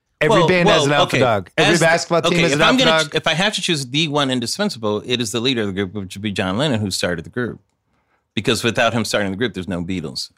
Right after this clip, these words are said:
Speaker 2: So,
Speaker 1: was the
Speaker 2: so,
Speaker 1: alpha
Speaker 2: so from
Speaker 1: dog
Speaker 2: that
Speaker 1: of the
Speaker 2: definition,
Speaker 1: Beatles?
Speaker 2: the true alpha dog was Paul McCartney.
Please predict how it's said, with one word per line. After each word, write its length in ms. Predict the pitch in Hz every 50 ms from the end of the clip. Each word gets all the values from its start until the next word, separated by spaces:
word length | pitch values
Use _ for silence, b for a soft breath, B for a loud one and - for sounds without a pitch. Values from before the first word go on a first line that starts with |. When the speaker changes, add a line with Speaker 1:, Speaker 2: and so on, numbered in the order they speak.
| - -
Speaker 2:
So, 80 | - 151
Speaker 1:
was 160 | 151 160 143
the 80 | - 151
Speaker 2:
so, 100 | 147 139
Speaker 1:
alpha 120 | 135 151 -
Speaker 2:
so 80 | -
from 80 | 160 143
Speaker 1:
dog 160 | 147 143 147
Speaker 2:
that 100 | 147 165
Speaker 1:
of 60 | 135
the 60 | 127
Speaker 2:
definition, 440 | 120 127 131 120 104 92 87 - -
Speaker 1:
Beatles? 120 | - - B B B B B B B B B
Speaker 2:
the 100 | - 147
true 260 | 139 - - 240 269 233
alpha 300 | 175 160 143 135 - 123
dog 220 | 110 113 110 104
was 100 | 98 -
Paul 240 | - - 117 107 92
McCartney. 420 | 90 - 101 90 73 62 69 69